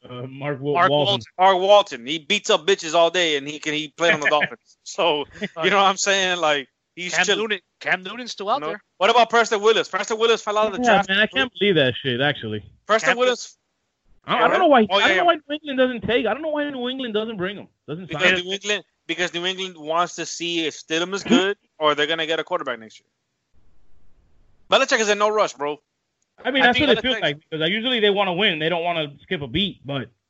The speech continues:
Speaker 3: Belichick's in no rush. And, uh, to be honest, I'm worried about them getting, finding a way to get Trevor Lawrence. I'm not even gonna lie to you.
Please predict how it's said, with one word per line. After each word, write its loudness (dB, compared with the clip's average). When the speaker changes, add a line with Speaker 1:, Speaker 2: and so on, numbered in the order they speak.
Speaker 3:
Belichick's -6
in -8
no -4
rush. -10
And, -2
uh, -2
to -8
be -2
honest, 2
I'm 6
worried 6
about 4
them 0
getting, -2
finding 2
a -4
way 0
to -2
get -4
Trevor -6
Lawrence. -10
I'm 2
not 2
even -4
gonna -6
lie 0
to -20
you. -20